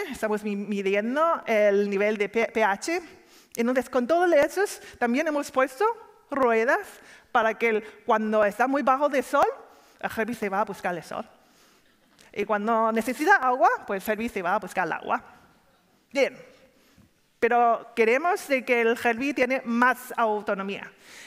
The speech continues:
¿Y cómo hacemos esto? Estamos, ah, imaginamos de que Herbie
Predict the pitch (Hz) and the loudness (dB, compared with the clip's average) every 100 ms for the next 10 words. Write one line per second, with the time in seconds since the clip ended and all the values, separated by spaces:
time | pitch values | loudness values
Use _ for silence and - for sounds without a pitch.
0 | - - 220 311 320 277 269 254 233 208 | -20 -12 0 2 2 2 2 0 -2 -4
1 | - 104 - _ - - - - - 208 | -6 -14 -16 _ -20 -20 -20 -20 -6 -4
2 | 208 262 277 311 359 370 - - 247 - | 0 0 2 0 0 -2 -4 -2 -2 -6
3 | - - 247 262 254 269 269 302 370 453 | -14 -6 0 2 2 0 0 0 0 -2
4 | - 262 254 262 262 349 440 | -2 0 2 2 2 0 0